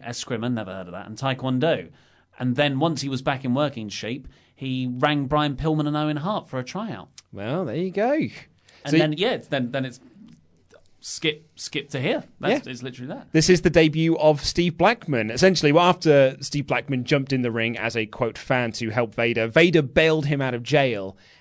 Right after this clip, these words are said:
Speaker 2: and then asked Sergeant Slaughter, or Commissioner Slaughter, to put Blackman on Team U S A in the Team U S A versus Team Canada match that's taking place at Survivor Series.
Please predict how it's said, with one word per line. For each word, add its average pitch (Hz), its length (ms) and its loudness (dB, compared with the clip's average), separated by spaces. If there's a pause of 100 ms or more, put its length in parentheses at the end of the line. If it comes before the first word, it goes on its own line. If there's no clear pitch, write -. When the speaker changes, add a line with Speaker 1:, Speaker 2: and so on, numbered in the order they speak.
(120)
Speaker 2:
and 127 140 -2
then 123 140 -2 (100)
asked 143 380 2
Sergeant 127 380 2
Slaughter, 139 680 2 (440)
or 113 80 -4
Commissioner 107 440 -10
Slaughter, 80 500 -14 (300)
to 135 220 2
put 139 280 -2
Blackman 120 560 -4
on 113 200 -4
Team 156 340 0
U 139 180 2
S 120 220 0
A 110 140 0
in 120 220 -6
the 113 120 -4
Team 156 360 2
U 131 180 4
S 117 160 -2
A 113 140 0
versus 110 280 -6
Team 117 320 -8
Canada 113 400 -8
match 101 420 -8 (200)
that's 117 160 -14
taking 107 300 -4
place 92 220 -8
at 104 80 -16
Survivor 95 360 -10
Series. 76 560 -12